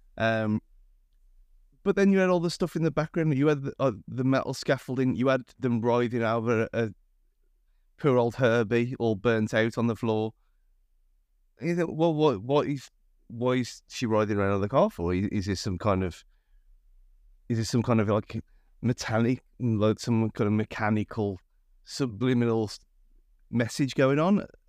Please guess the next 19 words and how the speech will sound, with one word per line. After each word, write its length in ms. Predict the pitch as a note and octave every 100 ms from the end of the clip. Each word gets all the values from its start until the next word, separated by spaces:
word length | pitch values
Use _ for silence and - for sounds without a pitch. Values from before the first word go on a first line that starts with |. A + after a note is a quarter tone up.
| _ _ _ -
and 520 | - A2 G#2+ G2+ G#2
it 40 |
wasn't. 360 | E2+ F2 - - _ _ _ _ -
And 160 | A2+ A2+
then, 220 | A#2+ A#2
then 140 | A#2+
he 80 | A#2
went, 180 | A2 A2
that 240 | A2+ G2+
went 160 | G#2+ G2+
away. 260 | G2+ C3 -
<laughs> 60 | _ _ _ _ _ _ _
And 200 | E3+ G3
then, 320 | F#3 E3+ D3+ D3
then 400 | C#3 C3+ A#2 A2+
the 80 |
log 300 | A#2 A#2 A2
came 260 | - A#2 A2
out, 400 | A2+ C#3 -